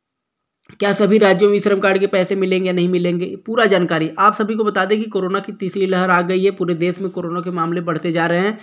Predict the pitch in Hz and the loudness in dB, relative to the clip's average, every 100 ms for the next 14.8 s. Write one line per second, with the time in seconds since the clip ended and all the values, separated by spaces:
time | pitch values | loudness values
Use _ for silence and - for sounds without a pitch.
0 | - - _ _ 226 226 226 254 254 240 | -18 -20 _ _ -4 0 0 0 0 0
1 | 226 208 185 226 202 202 202 202 196 208 | 2 0 0 -2 0 0 0 0 0 0
2 | 196 202 196 208 190 185 185 196 196 180 | 0 0 0 0 2 2 0 -4 -4 -6
3 | 185 175 180 185 185 202 196 175 185 180 | -6 -4 -4 -4 -2 -4 -2 0 0 0
4 | 180 175 - - 160 180 180 180 180 160 | -2 -4 -12 -8 -4 -2 -4 -4 -4 -4
5 | 165 180 175 175 165 190 190 180 165 175 | -4 -2 -2 -4 -8 -4 -4 -4 -8 -8
6 | 175 165 175 175 185 233 - _ _ _ | -6 -4 -2 -2 0 0 -2 _ _ _
7 | _ _ _ _ _ _ _ _ _ _ | _ _ _ _ _ _ _ _ _ _
8 | - 277 214 - 214 233 226 214 214 233 | -2 -2 0 2 2 2 -2 -4 -2 0
9 | 226 214 220 208 202 214 214 220 196 202 | 2 2 2 0 0 -2 -2 0 2 2
10 | 208 214 196 202 208 185 180 208 202 185 | 2 0 2 2 0 -4 -2 2 4 4
11 | 170 180 185 160 156 147 127 123 131 190 | 4 4 6 4 4 4 2 -2 0 2
12 | 208 220 214 208 202 190 202 202 196 202 | 4 2 2 2 4 4 2 2 2 0
13 | 208 226 196 - 202 196 190 185 180 170 | -2 0 0 0 -2 0 0 2 2 2
14 | 190 185 185 185 185 202 214 | 2 2 2 2 0 -2 -8